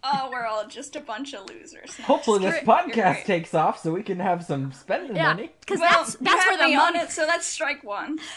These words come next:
Speaker 3: that's where the money is,
Speaker 2: <laughs>
Speaker 3: podcasting.
Speaker 2: Right.
Speaker 1: Well, you could be gaming YouTubers. Let's all just be gaming YouTubers.
Speaker 3: <laughs> Yeah, apparently that's where it's at.
Speaker 1: Just be
Speaker 3: <gasps>
Speaker 1: really, really racist, but in secret.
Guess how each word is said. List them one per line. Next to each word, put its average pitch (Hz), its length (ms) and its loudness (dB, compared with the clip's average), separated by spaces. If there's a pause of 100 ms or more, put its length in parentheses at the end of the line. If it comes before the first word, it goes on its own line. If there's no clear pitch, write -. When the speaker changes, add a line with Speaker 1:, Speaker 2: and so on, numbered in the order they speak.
(120)
Speaker 3:
that's 302 240 0
where 392 120 0
the 330 80 2
money 359 300 2
is, 214 220 -2
Speaker 2:
<laughs> - 60 -20
Speaker 3:
podcasting. 233 1040 -2 (340)
Speaker 2:
Right. - 400 2
Speaker 1:
Well, 605 720 -2 (320)
you 339 140 -6
could 480 160 -4
be 359 180 -8
gaming 320 380 -6
YouTubers. 294 760 -8
Let's 302 160 -10
all 330 120 -8
just 359 200 -12
be 277 100 -14
gaming 285 360 -8
YouTubers. 277 720 -14 (120)
Speaker 3:
<laughs> 226 240 4
Yeah, 311 200 0
apparently 311 460 -2
that's 277 280 -4
where 220 140 -8
it's 208 160 -10
at. 196 260 -4 (720)
Speaker 1:
Just 359 340 0
be 285 120 0
Speaker 3:
<gasps> 220 120 -12
Speaker 1:
really, 349 400 -4 (100)
really 320 340 -6
racist, 285 680 -8
but 262 160 -10
in 254 160 -14
secret. - 640 -14